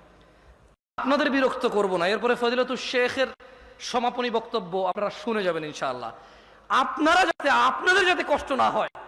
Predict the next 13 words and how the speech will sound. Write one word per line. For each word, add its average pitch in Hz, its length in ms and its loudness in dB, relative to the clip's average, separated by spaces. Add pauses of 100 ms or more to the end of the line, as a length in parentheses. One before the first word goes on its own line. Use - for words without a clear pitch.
(480)
উনি 262 220 0
আমাকে 254 300 -2
মাইকটা 226 380 0
ধরার 214 240 0
পরও 214 180 0
ছেড়ে 202 260 -4
দিয়েছে, 160 440 -6 (380)
আমরা 214 220 0
কি 247 100 -4
ওনার 247 140 0
ইজ্জত 240 220 -4
করব 262 240 2
না? 359 120 6